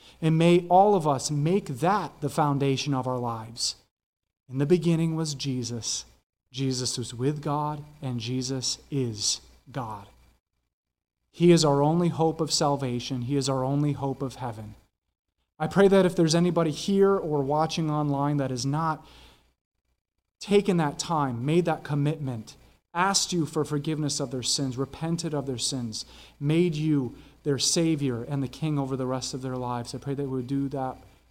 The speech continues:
right now. We know that your word says that your Holy Spirit immediately indwells us at that point, starts to go to work on our hearts and our lives, transforming them, bringing them into line with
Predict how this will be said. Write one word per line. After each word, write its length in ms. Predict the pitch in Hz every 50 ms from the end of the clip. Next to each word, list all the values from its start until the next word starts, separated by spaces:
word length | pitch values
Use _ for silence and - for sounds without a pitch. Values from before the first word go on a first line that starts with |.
| _ -
right 260 | 127 131 135 151 151
now. 300 | 139 127 117 110 107 - - - - _ _ _ _ _ _ _ _ _ _ _ _ _ _ _ _ _ _ _ _
We 140 | 139 143 151
know 180 | 156 156 165
that 80 | 165 165
your 160 | 156 151 151
word 380 | 147 143 156 160 165 165 156 147
says 380 | - - 170 151 151 156 147
that 100 | 151 143
your 120 | 131 135 135
Holy 300 | 123 143 156 160 156 143
Spirit 500 | - - - - 156 156 160 170 175 170 - - - _ -
immediately 720 | 139 135 139 147 170 180 190 180 175 151 147 147 131 127
indwells 560 | 123 120 120 120 127 143 143 147 151 143 143
us 220 | 160 151 - -
at 100 | 147 143
that 220 | - 143 139 135 -
point, 340 | - 160 151 156 165 160
starts 320 | - - - 139 131 - -
to 60 | 139
go 180 | 127 143 139 143
to 60 | 143
work 320 | 135 127 143 143 135 -
on 100 | 139 127
our 140 | 127 123 117
hearts 400 | - - 143 147 151 147 - -
and 80 | 147 143
our 100 | 139 135
lives, 480 | 131 113 110 107 107 107 - - - - _ _ _ _ _ _ _ _ _ _ _ _
transforming 760 | - - 151 139 131 127 - - 156 151 151 156 156 160 160 156
them, 260 | 156 151 151 151 147 - - - - - - - _ _
bringing 400 | - 123 147 151 156 160 160 156
them 340 | 156 147 147 147 147 143 147 147
into 260 | 160 147 147 143 151 139
line 460 | 127 131 135 139 143 151 151 151 135
with 260 | 131 127 110 - -